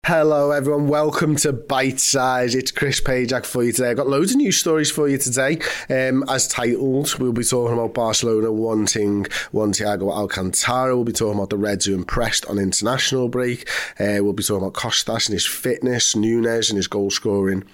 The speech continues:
run. Um, Klopp and Guardiola agreeing on something for once, potentially Mo Salah leaving or not.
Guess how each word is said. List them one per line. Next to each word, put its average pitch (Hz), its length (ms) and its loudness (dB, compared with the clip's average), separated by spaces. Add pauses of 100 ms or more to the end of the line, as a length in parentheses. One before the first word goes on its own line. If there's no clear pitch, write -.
(220)
run. 120 460 2 (340)
Um, 110 420 2
Klopp - 280 -4
and 127 80 0
Guardiola 110 460 0
agreeing 113 600 0
on 135 140 2
something 143 420 0
for 143 120 -2
once, 143 340 0
potentially 110 720 0
Mo 104 240 0
Salah 110 320 0
leaving 113 480 2
or 95 240 0
not. 113 400 -2